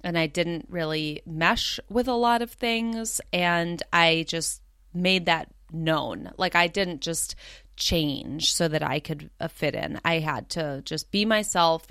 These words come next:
and oftentimes I didn't have friends, or I didn't like people, or people didn't like me, because I just couldn't just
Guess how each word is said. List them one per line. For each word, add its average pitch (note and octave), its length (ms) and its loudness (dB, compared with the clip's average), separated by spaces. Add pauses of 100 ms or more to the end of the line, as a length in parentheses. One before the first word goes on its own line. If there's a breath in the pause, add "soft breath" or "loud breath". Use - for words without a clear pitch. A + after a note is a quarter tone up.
(120)
and D#3 460 -4 (100)
oftentimes D#3+ 760 -4
I D#3+ 40 -8
didn't D#3 280 -6
have D3+ 120 -10 (140)
friends, F#3 460 2 (360 loud breath)
or E3+ 160 0
I D#3 100 4
didn't D#3 320 -6
like F3+ 260 2
people, F3 260 -4
or E3 160 -2
people E3+ 300 -4
didn't D#3+ 260 -6
like D3+ 260 -8
me, E3+ 200 -4
because D#3+ 280 -6
I D#3 120 0
just D#3 280 -8
couldn't F3+ 400 -2
just E3 220 -4